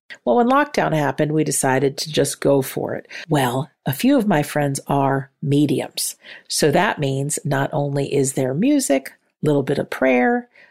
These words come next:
a reading, some inspiration, but towards the end, we have one or two people do medium readings on our online congregation. So just today, we had a beautiful, beautiful gathering,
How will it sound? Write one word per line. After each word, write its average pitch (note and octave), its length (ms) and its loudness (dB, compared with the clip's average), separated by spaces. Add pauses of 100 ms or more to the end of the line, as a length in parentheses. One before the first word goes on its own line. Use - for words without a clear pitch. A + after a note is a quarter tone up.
a C#3 120 0
reading, A#3+ 640 2
some - 300 -2
inspiration, D3+ 1040 0 (360)
but E3 180 -2
towards A3+ 420 0
the D4+ 200 2
end, E3+ 360 2
we E3 160 0
have D#3 240 0
one E3 300 2
or F#3+ 200 0
two G3+ 320 0
people C#3+ 540 -2 (240)
do E3 140 2
medium F#3 520 4
readings D#3 440 0
on C#3+ 120 0
our C#3 160 -4
online C#3+ 500 -2
congregation. C3+ 1000 -2 (320)
So - 180 2
just D4 460 0
today, C#3 640 2 (160)
we F3 160 0
had E3 300 0
a D3+ 80 -4
beautiful, F#3+ 680 0
beautiful C#3 720 -2 (280)
gathering, C#3+ 880 0